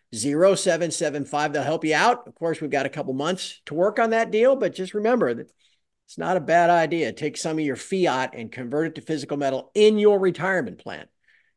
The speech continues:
And then, um, uh, let it go from there, tax deferred until you take it out. That's always a big advantage there. Uh, it's always a big advantage to talk to my friend David Morgan. And I know I've learned a lot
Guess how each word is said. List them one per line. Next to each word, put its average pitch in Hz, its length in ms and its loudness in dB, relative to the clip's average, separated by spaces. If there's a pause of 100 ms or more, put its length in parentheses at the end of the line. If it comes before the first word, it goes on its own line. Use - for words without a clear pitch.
(120)
And 107 240 -10
then, 110 280 -6
um, 101 380 -8 (420)
uh, 101 320 -12 (100)
let 127 220 -6
it - 120 -18
go 135 160 -2
from 123 220 -8
there, 110 400 -6 (240)
tax 151 300 -4
deferred 196 480 -6
until 127 200 -10
you 127 100 -8
take 135 220 -8
it 131 80 -4
out. 143 220 -6
That's 123 220 -12
always 127 180 -6
a 117 40 -10
big 117 140 -8
advantage 110 420 -10
there. 90 200 -16 (500)
Uh, 151 320 0
it's - 140 -6
always 262 240 10
a 233 40 4
big 180 180 6
advantage 160 320 2
to 139 60 -8
talk 170 240 2
to 165 60 -10
my 147 100 0
friend 160 220 -2
David 147 300 0
Morgan. 135 480 2 (480)
And 147 320 -4
I 175 120 2
know 202 160 4
I've 233 240 6
learned 123 260 -2
a 104 40 -8
lot 107 360 -8